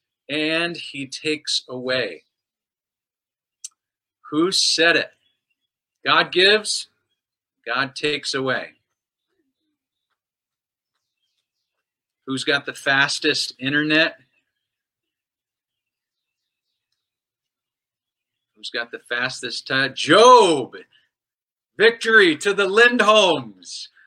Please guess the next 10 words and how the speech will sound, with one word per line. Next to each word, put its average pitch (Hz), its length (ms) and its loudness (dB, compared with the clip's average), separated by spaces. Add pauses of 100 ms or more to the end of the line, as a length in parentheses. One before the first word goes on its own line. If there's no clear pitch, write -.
(100)
Well 196 320 -2
done. 185 260 0
Michael 196 360 -2
Franks, 247 440 0
you're 226 120 -2
coming 240 360 2
really 220 380 6
close, 208 580 -2
I 156 120 -2
promise. 165 760 -2